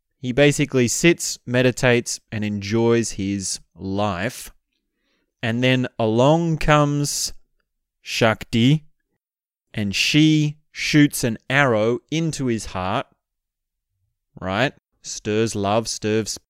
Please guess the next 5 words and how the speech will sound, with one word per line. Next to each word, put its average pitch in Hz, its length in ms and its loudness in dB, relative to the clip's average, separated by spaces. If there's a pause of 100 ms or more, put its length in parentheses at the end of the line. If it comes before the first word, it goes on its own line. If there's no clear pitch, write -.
(180)
stirs 113 420 -2
passion, 120 540 -6
stirs 104 600 -4
the 98 340 -6 (580)
feelings. 101 680 -6